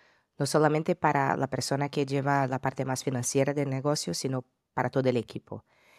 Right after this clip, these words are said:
Eh, en, en las rondas o en, en les est-, en los estadios más iniciales de, de una empresa, yo creo que al, en general, y lo digo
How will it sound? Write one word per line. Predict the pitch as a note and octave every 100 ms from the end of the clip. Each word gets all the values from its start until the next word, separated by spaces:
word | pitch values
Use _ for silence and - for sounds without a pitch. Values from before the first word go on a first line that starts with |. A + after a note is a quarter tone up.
| _ _ -
Eh, | C3 C3+ C3 C3 B2+ -
en, | D3 C#3+ C#3+
en | C#3+ C#3
las | C3+ C3
rondas | D#3+ D#3+ E3+ D#3+ C#3
o |
en, | C3 B2+ B2
en | C3 B2+
les | B2+
est-, | B2 -
en | B2
los | B2
estadios | B2 - C#3+ D3+ C#3+
más | C#3+ C3+
iniciales | C3 - C#3 C3 B2+ B2+ C3+
de, | A#2+ B2+
de | C3 A#2
una | A#2+
empresa, | A#2+ A#2+ D3 - C3+ D#3+ _ _ _ _ _ _
yo | - B2+
creo | B2+ C3
que | - C#3+ C3+ C3 - -
al, | B2 B2+ - _
en | - C#3
general, | C#3+ B2+ B2+ C#3+ C#3+ D#3
y | B2 A#2+
lo | A#2+
digo | B2+ B2 C3+ B2+